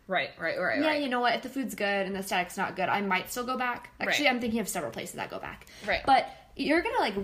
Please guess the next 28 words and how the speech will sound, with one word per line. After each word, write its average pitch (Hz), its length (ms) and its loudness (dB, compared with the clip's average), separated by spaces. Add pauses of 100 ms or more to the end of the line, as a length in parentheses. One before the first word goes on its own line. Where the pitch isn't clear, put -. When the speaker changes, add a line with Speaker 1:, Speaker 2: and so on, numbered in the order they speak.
Speaker 2:
really, 170 480 -2
really 196 920 0
be 185 160 -2
at - 80 -2
the 170 60 -6
top 185 200 -4
of 185 60 -6
my 175 120 -4
list - 240 -8
Speaker 1:
Right. 185 80 -2
Speaker 2:
if 180 80 -4
you 185 100 -2
have 165 140 -2
both, - 160 -12 (160)
so. - 240 -12 (320)
Speaker 1:
Yeah, 208 140 -6
yeah, 170 120 -6
yeah. 170 140 -8 (720)
Looks 202 340 -2
is 202 160 -4
definitely 180 560 -6 (160)
a 190 60 -6
big - 260 -8
thing. - 200 -18
Speaker 2:
It 220 140 2
is 214 140 -2
huge. - 600 -12 (140)
Aesthetic - 100 -10